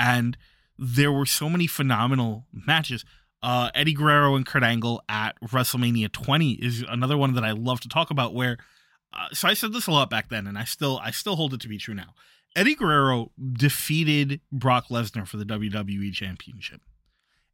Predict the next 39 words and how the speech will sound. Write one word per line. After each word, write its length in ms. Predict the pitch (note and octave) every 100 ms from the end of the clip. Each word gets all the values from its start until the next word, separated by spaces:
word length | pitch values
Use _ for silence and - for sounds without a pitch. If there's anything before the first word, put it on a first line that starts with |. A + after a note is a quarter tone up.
| -
Eddie 200 | F#3+ A#3
Guerrero 440 | A#3+ G#3+ F3 D#3
won 320 | B2+ C3 C#3+
the 80 | F3
W 280 | D3 C3+ C3+
W 280 | B2+ A#2+ A#2
E 100 | A2+
Championship 680 | - E3 D#3+ C3 A#2 A#2+ - -
at 180 | C3 G#2+
WrestleMania 640 | C#3 C3 C3+ B2 A#2+ A#2
twenty 500 | - - G#3+ D#3+ C#3+ - _ -
by 140 | C3
beating 380 | A#2+ C3+ C3+ B2+
Kurt 220 | - A#2
Angle, 380 | G2+ G2 - - _ _ _ _ _
right? 300 | C#3 C#3 B2+ - _
'Cause, 400 | - E3 D3 - F3
'cause 220 | G3 E3+
there's, 180 | G3 G3+
like, 160 | A3 G#3+
no 160 | A#3
question. 340 | A3+ A3+ G#3 F3+
We 120 | G#3
all 140 | G#3+
know 220 | A3 G#3
how 180 | G#3 -
that 160 | G3+ F3+
went. 340 | F3+ F#3 F#3+ _ _ _ -
Goldberg 340 | F3 E3 F3
takes 280 | - E3+ -
out 140 | D#3
Lesnar. 460 | D3 D#3+ C#3+ D#3+ D3 - _ _ _ -
Eddie 200 | F3 D#3+
Guerrero 500 | D3 D#3 D3 C#3+ D3
just, 260 | D3+ D3
like, 160 | C#3+ C#3
flops 640 | - - - D3 C#3+ -
on 160 | D3 C#3+
him. 180 | C#3